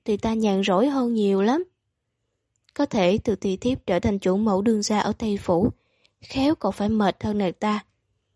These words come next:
Chỉ vì lời của phu nhân mà Mai Gia đã rơi vào tình cảnh của ngày hôm nay. Phu nhân đã hả giận chưa?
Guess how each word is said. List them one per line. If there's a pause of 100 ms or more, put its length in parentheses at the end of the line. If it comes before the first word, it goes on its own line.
(420)
Chỉ
vì
lời
của
phu
nhân
mà
Mai
Gia
đã
rơi
vào
tình
cảnh
của
ngày
hôm
nay. (540)
Phu
nhân
đã
hả
giận
chưa?